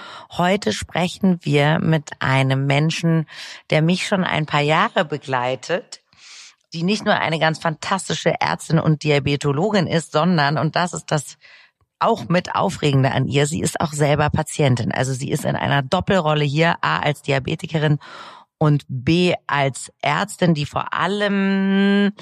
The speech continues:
ja, das wird sie gleich selber erzählen, aber sich sehr um Kinder mit Diabetes kümmert. Doktor Luisa van den Boom, hallöchen.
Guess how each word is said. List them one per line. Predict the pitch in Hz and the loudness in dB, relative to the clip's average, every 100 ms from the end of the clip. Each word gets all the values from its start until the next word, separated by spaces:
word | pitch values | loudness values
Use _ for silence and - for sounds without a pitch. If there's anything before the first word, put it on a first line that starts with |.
| - - | -20 -6
ja, | 165 | -2
das | 170 | -2
wird | 214 | -2
sie | 202 | -2
gleich | 175 156 | -2 -2
selber | 175 180 | 0 -2
erzählen, | 151 - 160 | -2 -2 -2
aber | 151 | -2
sich | 147 147 - | -4 -8 -2
sehr | 185 180 - | 0 2 0
um | 151 | -2
Kinder | - 247 233 220 | 0 2 4 4
mit | 196 - | 2 2
Diabetes | 180 175 170 151 - | 0 0 -4 -6 -4
kümmert. | 170 165 165 - - - - _ | 0 2 0 -4 -20 -20 -20 _
Doktor | 175 285 - 302 | -2 -2 0 0
Luisa | 262 190 190 190 202 | 2 0 2 0 0
van | 240 269 | 0 2
den | 311 226 | 2 2
Boom, | 175 139 160 - | 0 0 -2 -2
hallöchen. | 202 196 247 320 - 170 135 | -2 0 0 -2 -2 -2 -2